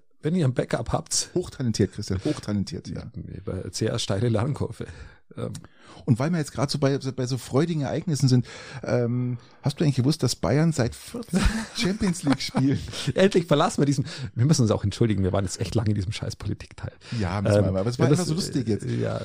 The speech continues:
Speaker 2: Aber
Speaker 1: das
Speaker 2: Bayern hat seit vierzig Champions League Spielen kein Gruppenspiel mehr verloren. Das ist Rekord.
Speaker 1: Das ist stark.
Speaker 2: Absolut.
Speaker 1: Das
Speaker 2: Das ist
Speaker 1: ist
Speaker 2: echt stark.
Speaker 1: stark. Ähm, g-,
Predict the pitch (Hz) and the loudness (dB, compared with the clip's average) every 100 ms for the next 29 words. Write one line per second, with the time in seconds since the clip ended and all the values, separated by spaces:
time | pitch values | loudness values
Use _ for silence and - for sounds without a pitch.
0 | - 131 127 113 151 190 160 - 156 - | -4 -2 0 0 0 0 -2 -4 -6 -4
1 | - 240 - 220 - - 202 190 180 165 | -2 -2 -2 -6 -4 0 0 2 0 0
2 | 147 - 135 131 - 160 202 208 185 240 | -2 0 2 0 0 2 4 4 2 -2
3 | 247 202 - 131 101 95 - - - - | -2 -4 -2 2 4 4 0 -2 -2 -4
4 | - - - - - - - - _ - | -10 -18 -20 -20 -20 -20 -20 -20 _ -6
5 | 147 - - 147 - - - 131 - 80 | -4 -4 -4 -4 -4 -6 -4 0 0 0
6 | - - - - - 95 131 - - - | -4 -16 -20 -14 -10 -8 -6 -6 -8 -12
7 | - - - 143 175 214 185 185 151 - | -8 -6 -4 0 2 2 -2 -6 -10 -12
8 | - - 120 - - - - 113 - - | -16 -8 -6 -6 -4 -4 -2 -2 -4 -8
9 | 123 - - 113 113 110 - _ _ _ | -12 -10 -6 -2 -2 -4 -8 _ _ _
10 | _ - - - 123 - | _ -20 -20 -20 -18 -18